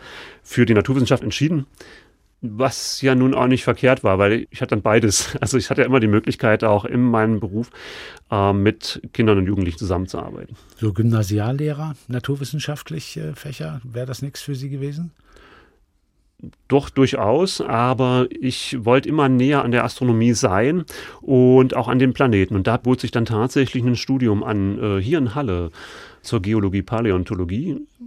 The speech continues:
Speaker 1: weil es da auch die Möglichkeit gab, sich mit den Planeten und mit Astronomie noch zu beschäftigen.
Speaker 2: Ich staune und lerne, dass Sie innerhalb dieses Studiums Geologie, Paläontologie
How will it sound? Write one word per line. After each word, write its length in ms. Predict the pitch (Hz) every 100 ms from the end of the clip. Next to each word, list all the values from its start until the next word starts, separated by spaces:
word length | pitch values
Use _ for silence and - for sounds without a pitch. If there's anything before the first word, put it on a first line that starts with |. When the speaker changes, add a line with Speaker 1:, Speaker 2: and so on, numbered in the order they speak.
| 233
Speaker 1:
weil 160 | 110
es 60 | 107
da 80 | -
auch 140 | -
die 100 | 123
Möglichkeit 540 | 120 160 139 - 131
gab, 300 | - 113 113
sich 240 | - 120 -
mit 140 | 117
den 120 | 113
Planeten 520 | 101 104 92 98 131 -
und 100 | 214
mit 100 | -
Astronomie 460 | - - 113 98
noch 160 | 92 90
zu 140 | -
beschäftigen. 560 | 90 - 87 - - - - - -
Speaker 2:
Ich 200 | 127 117
staune 520 | - 139 143 113 147 -
und 200 | 131 117
lerne, 480 | 120 135 120 135 143 - _ _ _ - -
dass 220 | 131 117
Sie 160 | 123 113
innerhalb 480 | 113 135 113 120 -
dieses 260 | 107 110
Studiums 560 | - 127 117 110 95 90
Geologie, 480 | 117 123 110 104 110
Paläontologie 1120 | - 117 107 90 92 104 92 90 92 123